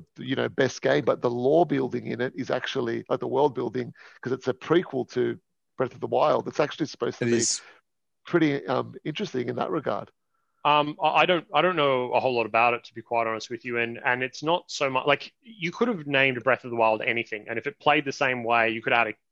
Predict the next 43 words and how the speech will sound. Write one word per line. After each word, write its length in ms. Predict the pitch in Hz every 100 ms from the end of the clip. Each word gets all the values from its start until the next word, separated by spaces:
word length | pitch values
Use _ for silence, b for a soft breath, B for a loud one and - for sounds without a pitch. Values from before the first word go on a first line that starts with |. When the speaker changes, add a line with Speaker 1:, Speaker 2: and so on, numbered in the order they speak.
| _ 139
Speaker 3:
different 320 | 127 - 117
character 480 | 123 113 113 120 107
or 40 |
whoever. 360 | 107 120 113 107
It 80 | 117
wouldn't 180 | 123 113
have 60 |
mattered. 260 | 110 110 104
It 80 | 107
was, 240 | 113 - - b b b -
I 80 | 147
wasn't 260 | 170 170
invested 400 | 143 131 127 135
in 100 | 123
the 80 | 113
Zelda 380 | 110 117 120 110
side 300 | - 113 110
of 80 | 110
things. 300 | 110 107 120
I 40 |
was 160 | 113 113
invested 460 | 113 117 - 120
in 100 | 110
the, 140 | 110 107
Speaker 1:
Okay. 320 | 107 107 -
Speaker 3:
just 220 | - -
in, 120 | 123 123
in 120 | 120
the 80 | 117
way 160 | 113
that 100 | 110
you 100 | 107
play 240 | - 117 110
it. 80 | - b b b
Um, 160 | 139 135
but 140 | 160
no, 160 | 143 127
I 80 |
don't, 220 | 127 127 - -
I 100 | 123
don't, 240 | 127 123 _ _
like, 160 | 123 127
I've 180 | 117